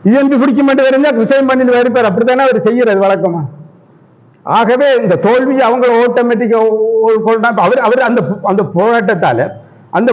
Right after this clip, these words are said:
புரட்சியால இன்னும் ரெண்டு பேரு இஸ்ரேலுக்கு ஆதரவாக அவடத்தை தூக்குனான். என்ன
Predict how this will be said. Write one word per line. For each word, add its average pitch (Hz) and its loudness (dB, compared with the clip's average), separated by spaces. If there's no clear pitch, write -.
புரட்சியால 240 0
இன்னும் 240 0
ரெண்டு 226 0
பேரு 247 -2
இஸ்ரேலுக்கு 226 0
ஆதரவாக 202 0
அவடத்தை 185 0
தூக்குனான். 175 0
என்ன 135 -2